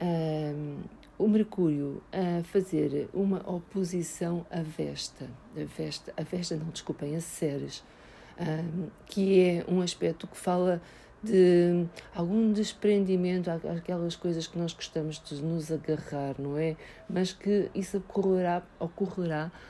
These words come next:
por confrontos externos. Oposições são sempre alguém que nos traz, hum,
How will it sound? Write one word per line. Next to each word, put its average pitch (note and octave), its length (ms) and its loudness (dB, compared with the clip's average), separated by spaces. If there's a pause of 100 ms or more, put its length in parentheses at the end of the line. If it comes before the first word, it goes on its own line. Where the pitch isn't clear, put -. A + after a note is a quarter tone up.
(200)
por F#3+ 100 -4
confrontos F3+ 760 -4
externos. D3+ 560 -4
Oposições D#3+ 720 -4
são E3 160 -6
sempre D#3+ 340 -6
alguém D#3 380 -2
que D#3 100 -10
nos D3+ 180 -8
traz, D3+ 540 -8
hum, C3+ 440 -6